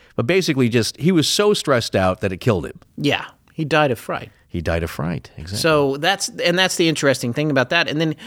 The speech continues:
Speaker 2: so that, that's part of what was happening back then. The other thing that, uh,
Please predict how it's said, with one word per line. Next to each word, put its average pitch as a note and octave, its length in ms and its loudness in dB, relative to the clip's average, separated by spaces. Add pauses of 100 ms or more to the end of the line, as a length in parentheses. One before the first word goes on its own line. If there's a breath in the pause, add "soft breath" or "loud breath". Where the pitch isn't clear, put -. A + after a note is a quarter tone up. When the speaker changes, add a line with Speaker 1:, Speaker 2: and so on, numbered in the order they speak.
(160 loud breath)
Speaker 2:
so - 160 0
that, A3+ 240 0
that's D4 180 0
part A#3+ 240 0
of E3+ 140 2
what E3 160 2
was D3+ 100 -2
happening C#3+ 320 -2
back B2+ 140 0
then. D3+ 100 -2
The F3 140 -2
other E4 240 0
thing G3+ 480 -2
that, D3+ 560 0
uh, B2 400 2